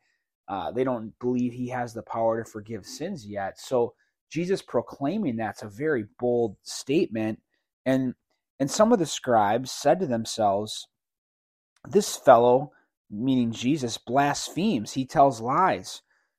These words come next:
And Jesus, knowing their thoughts, knowing that that statement that he forgave someone their sins would startle them, and he says, "Why are you thinking evil in your hearts?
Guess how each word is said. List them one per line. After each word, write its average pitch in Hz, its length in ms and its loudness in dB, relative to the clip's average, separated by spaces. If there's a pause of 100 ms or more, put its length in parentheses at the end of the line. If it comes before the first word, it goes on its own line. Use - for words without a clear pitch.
(380)
And 151 300 2
Jesus, 233 480 -4
knowing 156 480 2
their 135 160 2
thoughts, - 720 0 (260)
knowing 156 420 2
that 131 260 2
that 139 320 2 (160)
statement 120 800 0
that 110 140 -2
he 143 260 -6 (340)
forgave 123 540 0
someone 120 360 -2
their 101 120 -4
sins 139 340 -4
would 104 200 -10
startle 135 500 2
them, 98 400 -8 (800)
and 165 140 0
he 175 60 -2
says, 160 280 0
"Why 156 220 0
are 208 280 0 (120)
you 147 180 -4
thinking 165 460 -4
evil 135 400 -2
in 110 80 -4
your 107 140 -4
hearts? - 580 -4